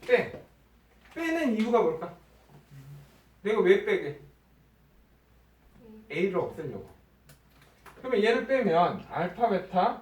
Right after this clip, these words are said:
마이너스 알파, 마이너스 베타는 빼니까 얼마? 일 나오지.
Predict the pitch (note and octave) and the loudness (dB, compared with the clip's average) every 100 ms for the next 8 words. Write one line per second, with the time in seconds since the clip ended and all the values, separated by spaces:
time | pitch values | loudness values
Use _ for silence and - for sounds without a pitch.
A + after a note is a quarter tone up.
0 | - C3+ E3 F#3+ F#3+ F#3 D#3 - F3+ D3 | -6 -4 -2 -4 -2 -4 -6 -6 -4 -4
1 | D#3+ F3+ F#3 G3 F3+ - E3+ D#3 G3+ C#3+ | -4 -6 -6 -6 -8 -4 -4 0 -2 -4
2 | - - - _ _ - - C4 A#3+ A3+ | -10 -20 -20 _ _ -12 -4 -4 -2 -4
3 | C#3 - B3+ - - - G3+ - - | -4 -4 -6 -10 -20 -12 -10 -8 -12